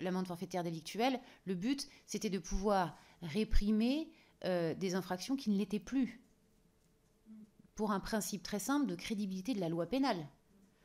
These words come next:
Je prends l'exemple de l'usage de, des produits stupéfiants. Clairement, un an, euh, d'emprisonnement encouru pour usage, je ne me souviens plus exactement de la peine, euh, la peine d'amende encourue, euh, on n'incarcère pas un an un usager, euh, de, de stupéfiants,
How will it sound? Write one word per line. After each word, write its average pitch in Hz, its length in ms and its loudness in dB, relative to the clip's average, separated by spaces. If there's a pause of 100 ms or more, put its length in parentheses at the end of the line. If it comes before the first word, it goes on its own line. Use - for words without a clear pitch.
(320)
Je - 120 -20
prends 208 120 -4
l'exemple 190 300 2
de 196 60 4
l'usage 196 340 2
de, 180 260 2
des 175 140 -4
produits 165 240 -6
stupéfiants. 262 600 -2
Clairement, 220 640 0
un 185 200 0
an, 202 220 2
euh, 170 100 0
d'emprisonnement 180 560 0
encouru 170 320 -2
pour 160 220 -6
usage, 220 420 0 (120)
je 147 120 -12
ne 151 80 -6
me 151 60 -8
souviens 165 220 -6
plus 165 120 -8
exactement 165 400 -6
de 165 60 -4
la 151 80 -6
peine, 160 240 -10
euh, 151 200 -10
la 160 120 -10
peine 160 160 -6
d'amende 165 260 -4
encourue, 185 460 -6 (500)
euh, 170 340 -2 (920)
on 170 40 -4
n'incarcère 170 520 -2
pas 190 360 2
un 170 220 0
an 208 200 2
un 160 120 -2
usager, 160 520 -2
euh, 156 180 -2
de, 147 340 -8
de 151 120 -8
stupéfiants, 180 600 -2